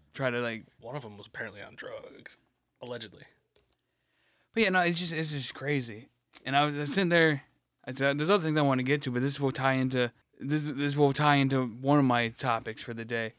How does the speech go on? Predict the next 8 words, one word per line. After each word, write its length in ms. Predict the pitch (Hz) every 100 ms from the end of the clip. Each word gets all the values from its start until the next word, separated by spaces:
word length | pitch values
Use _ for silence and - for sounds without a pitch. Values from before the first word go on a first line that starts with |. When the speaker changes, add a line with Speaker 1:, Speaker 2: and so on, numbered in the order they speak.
| _ _ _ _ _
Speaker 1:
Like, 120 | 107
I'm 80 | 170
sitting 220 | - 202
there 100 | 170
going, 340 | 156 147 135 131
"Man, 340 | 156 135 113 - - _ _ _
all 120 | - 156
right." 260 | 139 110